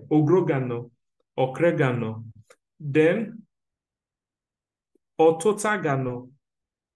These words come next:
Ototagano. Now means,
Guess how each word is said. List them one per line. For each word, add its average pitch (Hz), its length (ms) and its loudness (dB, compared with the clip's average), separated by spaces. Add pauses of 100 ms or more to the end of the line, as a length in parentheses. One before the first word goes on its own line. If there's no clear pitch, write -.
(4000)
Ototagano. 151 1000 -4 (580)
Now 160 220 -4
means, 156 420 -4